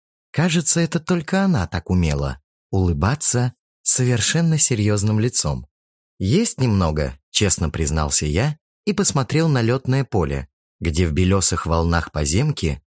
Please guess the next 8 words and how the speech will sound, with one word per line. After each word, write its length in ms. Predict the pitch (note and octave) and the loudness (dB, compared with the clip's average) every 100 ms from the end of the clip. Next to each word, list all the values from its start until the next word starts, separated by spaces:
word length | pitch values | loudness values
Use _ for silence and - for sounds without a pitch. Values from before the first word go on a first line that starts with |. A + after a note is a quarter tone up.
| _ | _
подсвеченных 680 | F#2 - F#2 E2+ D#2+ D#2 | -2 0 0 0 -2 -4
фонарями, 680 | - F2+ F#2 F2 D2 C#2 - _ _ | -2 0 0 0 -2 -4 -8 _ _
одинокая 680 | F#2+ F2 G2 F#2+ F2 E2 D#2 | -2 0 2 0 0 -2 -4
тушка 480 | - D3 - - A#2+ | -4 -4 -4 -4 0
выруливала 680 | G2 G#2 F3+ F3+ D3+ D3 | 0 2 0 0 0 2
на 140 | D3 A2 | 2 0
взлётно-посадочную 1120 | D#2 E2+ F#2 G2+ - E2+ F#2 F2 E2+ - A2 | -2 -2 0 -2 -2 0 0 -2 -2 0 -2
полосу. 580 | - F2 C#2+ - - - | -2 -2 -2 -2 -4 -8